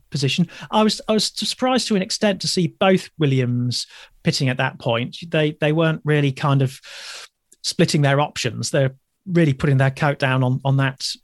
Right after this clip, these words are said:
on that strategy there. But I, I think possibly that, that would have worked slightly better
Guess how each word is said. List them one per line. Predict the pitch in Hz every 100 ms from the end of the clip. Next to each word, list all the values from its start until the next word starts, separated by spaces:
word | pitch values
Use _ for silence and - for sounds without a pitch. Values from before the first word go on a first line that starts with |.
| _ -
on | 135
that | 139 -
strategy | - 147 151 123 123
there. | 143 120 127 - _ _ _ _ _ _ _ _ _ _ - _
But | 190 190 -
I, | 190 -
I | 185
think | - 302 233
possibly | - 240 226 165 135 135 - - _
that, | 208 208 -
that | 214 214
would | 190
have | 165
worked | 202 196 - -
slightly | 202 170 147
better | 196 180 - 120